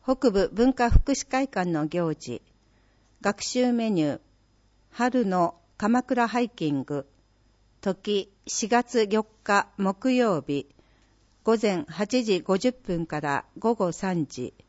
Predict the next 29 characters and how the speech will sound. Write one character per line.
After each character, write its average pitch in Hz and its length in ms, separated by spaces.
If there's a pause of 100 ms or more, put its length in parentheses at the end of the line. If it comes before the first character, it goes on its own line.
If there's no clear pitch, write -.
(540)
荒 196 80
れ 233 160
た 233 240
天 277 240
気 233 120
の 196 140
場 208 140
合 208 120
は 226 180 (120)
中 175 180
止。 147 380 (840)
前 226 180
日 233 340
に 214 240 (480)
電 220 260
話 226 140
連 202 220
絡。 127 360 (720)
対 208 220
象、 196 520 (180)
町 277 220
内 196 280
在 202 260
住 196 220
か - 360
在 202 240
勤 214 300
の 196 120
人、 - 420